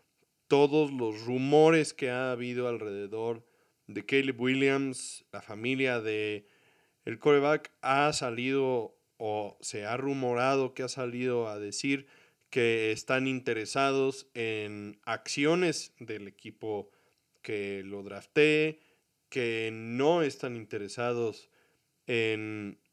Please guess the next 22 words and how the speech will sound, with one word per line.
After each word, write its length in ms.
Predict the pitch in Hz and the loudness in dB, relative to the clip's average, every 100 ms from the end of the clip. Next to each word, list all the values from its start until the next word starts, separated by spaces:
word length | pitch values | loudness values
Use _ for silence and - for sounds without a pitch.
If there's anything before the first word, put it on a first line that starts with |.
| _ _ _ _ _ - | _ _ _ _ _ -8
mudarse 640 | 131 135 135 135 131 131 | 0 4 4 2 0 -6
a 80 | 113 | -6
Chicago, 720 | - 110 135 143 127 123 170 - _ _ _ | -10 -6 2 2 4 0 -2 -10 _ _ _
este, 480 | 104 98 95 92 - | -12 -10 -10 -12 -16
entonces 280 | 101 123 113 | -8 -8 -6
que 100 | 127 | -6
solamente 520 | 131 127 120 117 120 | -4 -2 -2 -4 -6
se 100 | - | -6
iban 260 | 120 117 110 | -4 -6 -8
a 80 | 104 | -10
declarar 680 | 107 120 113 120 131 131 | -10 -6 -4 -2 0 0
en 160 | 117 107 | -2 -6
caso 360 | 123 117 123 107 | -6 -6 -6 -6
de 140 | 104 | -8
que 100 | - | -14
Chicago 720 | - 107 127 123 120 117 107 _ _ _ _ | -16 -10 -2 0 0 0 -2 _ _ _ _
hiciera 880 | 123 117 127 127 127 120 117 117 _ | -8 -4 0 2 2 2 0 -4 _
pública 580 | 139 139 135 131 147 123 | -2 0 0 -4 -4 -6
su 280 | - 123 117 | -6 -8 -8
intención 920 | 131 131 127 127 117 110 143 139 139 - _ _ _ | -4 -4 -2 -4 -4 -2 2 2 0 -6 _ _ _
de 380 | 123 123 123 117 | -6 0 0 0
cambiar 760 | 131 120 120 127 135 156 143 | -4 -4 -2 2 4 4 0